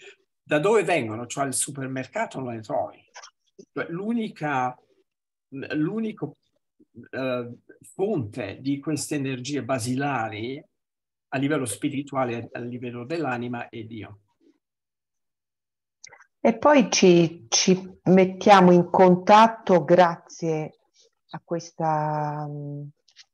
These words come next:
Speaker 2: possibilità, prendiamo contatto con chi siamo veramente.
Speaker 1: Esatto.
Speaker 2: E questo penso che poi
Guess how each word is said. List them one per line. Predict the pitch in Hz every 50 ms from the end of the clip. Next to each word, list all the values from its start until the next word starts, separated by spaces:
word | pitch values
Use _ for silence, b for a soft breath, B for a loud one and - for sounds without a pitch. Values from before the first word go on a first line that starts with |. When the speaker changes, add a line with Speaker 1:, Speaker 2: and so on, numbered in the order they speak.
| - -
Speaker 2:
possibilità, | - 180 180 180 - - 185 175 - 185 170 165 170 175 - 202 202 208 208 185 185
prendiamo | - - 165 147 147 147 160 156 147 147
contatto | - - 156 151 151 - 185 185 185 185 - - 160
con | - - 151 147 -
chi | - 160
siamo | - - - 180 165 156 147 147 143
veramente. | 139 147 143 139 135 160 165 143 135 135 135 135 _ - 139 131 131 135 _ _
Speaker 1:
Esatto. | - 143 143 190 208 - - - - - 131 120
Speaker 2:
E | - 151 151
questo | - - - 202 208 196 - - - 165 151
penso | - 170 160 151 147 147 - 160 156
che | - 156 143 143 - -
poi | - 180 175 175 180 180 170 151 147 147 143